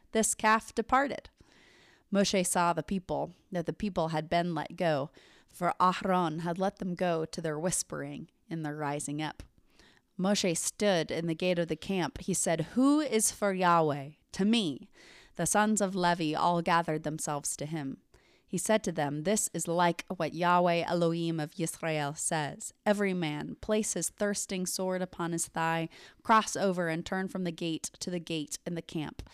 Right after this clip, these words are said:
Kill every man, his brother, every man and his neighbor, every man and the one close to him.'" The sons of Levi did like the word of Moshe. The people fell in that day, about three thousand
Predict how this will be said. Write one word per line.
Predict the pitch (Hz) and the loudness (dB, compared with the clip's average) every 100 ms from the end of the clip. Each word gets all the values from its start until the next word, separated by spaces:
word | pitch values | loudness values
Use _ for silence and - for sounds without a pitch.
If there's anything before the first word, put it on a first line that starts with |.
| - _ | -20 _
Kill | - 220 220 220 220 - | -4 0 2 2 -2 0
every | 180 180 185 | -2 -2 -2
man, | 190 175 147 147 160 | -2 -2 -4 -6 -6
his | 165 160 | -6 -6
brother, | - 185 196 208 220 - - _ | -2 0 2 0 -2 -6 -16 _
every | 185 185 185 175 | -4 -2 -2 -2
man | 175 170 170 | 0 0 0
and | 175 160 160 | -4 -6 -4
his | 165 165 | -6 -6
neighbor, | 180 196 196 190 - - - - | -4 0 0 -2 -6 -16 -12 -2
every | 185 190 190 | 0 0 0
man | 180 165 156 156 | 0 0 -2 -4
and | - 156 | -6 -6
the | 151 | -4
one | 151 147 151 | -4 -4 -6
close | - 151 - | -6 -6 -6
to | - | -8
him.'" | 143 143 - _ _ - - _ - | -10 -10 -12 _ _ -20 -20 _ -6
The | 160 | -2
sons | 202 170 170 160 | 0 0 0 -2
of | 156 | 0
Levi | 160 165 151 | 0 0 0
did | 170 175 | 0 0
like | 156 147 | 0 -2
the | - | -4
word | 151 160 | -4 -4
of | 160 | -2
Moshe. | 156 156 - 127 - - - _ | -2 -2 -4 -8 -12 -20 -20 _
The | 165 | -8
people | - 202 170 | -6 -4 -4
fell | 151 - 196 190 | -4 -2 0 0
in | 151 | -2
that | 139 123 - | -4 -6 -8
day, | 131 127 - | -8 -8 -10
about | - 143 131 - | -6 -4 -4 -4
three | - - 180 185 190 | -14 -10 -6 -4 -6
thousand | - 160 156 156 147 143 | -8 -6 -4 -4 -4 -6